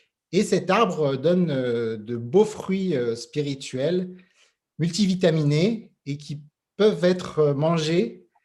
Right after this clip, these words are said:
et appréciés par n'importe qui, puisque vous êtes un excellent vulgarisateur.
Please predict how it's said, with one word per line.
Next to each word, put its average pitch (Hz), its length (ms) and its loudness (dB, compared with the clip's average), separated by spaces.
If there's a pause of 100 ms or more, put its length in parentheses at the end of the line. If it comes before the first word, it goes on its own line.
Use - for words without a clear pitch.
(380)
et 143 260 -2
appréciés 156 640 -4
par 135 200 -4
n'importe 180 480 -4
qui, 156 180 -8
puisque - 240 -14
vous 120 220 -6
êtes 120 120 0
un 123 100 -8
excellent 135 360 -8
vulgarisateur. 123 920 -10